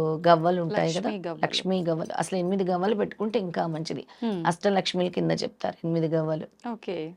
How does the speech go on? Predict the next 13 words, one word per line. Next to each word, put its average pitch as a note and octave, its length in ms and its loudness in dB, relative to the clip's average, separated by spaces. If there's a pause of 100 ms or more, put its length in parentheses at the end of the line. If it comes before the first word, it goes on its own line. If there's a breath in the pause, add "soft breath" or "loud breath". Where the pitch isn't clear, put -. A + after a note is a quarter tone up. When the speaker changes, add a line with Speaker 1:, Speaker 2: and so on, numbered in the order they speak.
Speaker 1:
అలా G3 180 2
ఎనిమిది F3+ 320 2
గవ్వలు F3 300 4
తెచ్చి F3+ 280 -2
పెట్టుకున్నా F#3+ 560 -2 (100)
చాలా F#3 360 2
శుభప్రదం. E3+ 600 -4 (160)
Speaker 2:
హ్మ్. G#3 280 -2
Speaker 1:
ఇవన్నీ G3 520 6
కూడా C4+ 260 6
లక్ష్మీదేవిని A3+ 840 2 (500 soft breath)
అట్రాక్ట్ A3+ 440 2
చేస్తాయి E3+ 340 -4